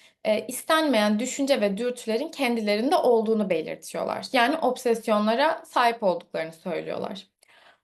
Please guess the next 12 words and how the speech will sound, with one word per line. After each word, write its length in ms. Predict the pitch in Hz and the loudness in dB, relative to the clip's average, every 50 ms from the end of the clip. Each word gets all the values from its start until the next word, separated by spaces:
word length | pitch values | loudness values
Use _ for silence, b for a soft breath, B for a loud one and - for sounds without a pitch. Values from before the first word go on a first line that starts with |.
| _ - | _ 4
Olumsuz 560 | - 262 277 285 320 311 302 - 392 381 359 | 4 4 6 6 2 0 0 -4 -8 -6 0
cevap 360 | 330 302 285 285 302 302 - 262 | 2 4 4 4 2 0 2 2
veren 340 | 277 269 277 294 311 302 | 2 4 4 4 2 4
beş 240 | 262 269 277 277 - | 4 4 2 2 -2
kişiye 420 | - - 262 - - 254 254 240 226 | -10 -10 -10 -4 -2 -2 0 2 2
baktığımızda, 1080 | 220 190 190 - - - 185 175 175 170 170 170 170 185 180 202 233 269 339 370 - B B B B B B B - - | 2 2 0 -4 -8 -6 -6 -4 -4 -6 -8 -10 -8 0 2 4 4 4 4 0 -4 B B B B B B B 0 4
e, 160 | 226 220 220 | 6 6 6
onlar 600 | 226 226 240 269 277 277 294 302 330 349 370 381 - - - | 6 4 4 4 4 2 2 0 -2 -2 -4 -6 -8 -8 0
obsesyonların 800 | - 262 262 262 - - 285 277 285 - 294 285 285 302 311 330 349 | 2 2 2 2 4 2 2 2 2 0 -2 0 0 0 -2 -4 -6
kendilerinde 720 | - - 285 262 254 247 262 254 262 262 269 277 294 320 | -8 -6 -4 -4 -4 -4 -2 0 0 2 2 2 2 2
olduğunu 800 | 330 - - 247 233 226 226 220 220 247 262 294 - - - - - | 2 4 4 4 4 4 4 0 -2 -2 -2 -2 -2 -6 -8 -10 -4
söylüyorlar 640 | - 220 196 190 180 180 185 185 180 208 294 370 | 2 2 4 4 4 2 0 2 2 0 -2 -2